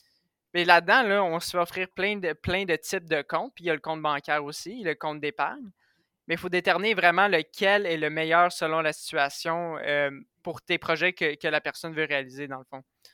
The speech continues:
Fait qu'après qu'on a fait le choix du véhicule selon c'est quoi les objectifs et la situation de la personne, et là,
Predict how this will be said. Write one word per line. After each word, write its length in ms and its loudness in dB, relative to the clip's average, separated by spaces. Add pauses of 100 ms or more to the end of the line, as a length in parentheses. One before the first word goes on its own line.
(320)
Fait 100 -6
qu'après 420 2
qu'on 200 0
a 100 0
fait 380 0 (120)
le 140 0
choix 280 0
du 140 -8
véhicule 440 -4
selon 420 2
c'est 200 -8
quoi 440 6
les 240 -6
objectifs 600 -4
et 100 -14
la 160 -2
situation 480 -4
de 20 -10
la 100 -4
personne, 520 -4 (560)
et 120 -2
là, 280 6